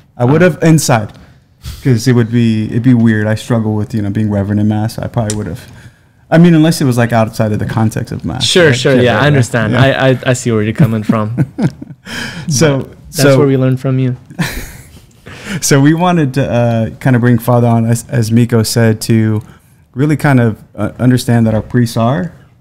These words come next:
Speaker 1: human, right? They're not, like, once they put the collar on and, and answer such a huge, huge call
Speaker 2: Mm-hmm.
Speaker 1: that all of a sudden, um,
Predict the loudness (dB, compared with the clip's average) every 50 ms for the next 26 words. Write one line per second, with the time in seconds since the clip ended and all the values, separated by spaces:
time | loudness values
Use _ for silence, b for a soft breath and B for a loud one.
0 | _ _ _ _ 2 4 4 4 4 2 -2 -8 -18 _ _ _ -6 -4 -4 -4
1 | -2 -2 -2 0 0 0 -2 -4 -6 -10 -6 -6 -6 -6 -6 -4 -2 -2 -2 -2
2 | -6 -4 -2 -2 -2 -2 -4 -6 -6 -6 -6 -4 -2 0 0 0 0 2 2 2
3 | 2 0 0 0 -2 -2 -2 -4 -2 0 0 0 0 -2 -4 -4 -4 -6 -6 -6
4 | -6 -8 -8 -6 -2 0 2 4 4 4 4 2 0 -4 -4 -4 -4 -8 -6 -4
5 | -4 -4 -4 -4 -4 -4 -2 -2 0 -2 -2 -4 B B B -2 0 2 2 0
6 | 0 -2 -2 0 0 0 -2 0 0 0 0 2 2 0 2 2 2 2 0 0
7 | 0 -2 -2 -6 -8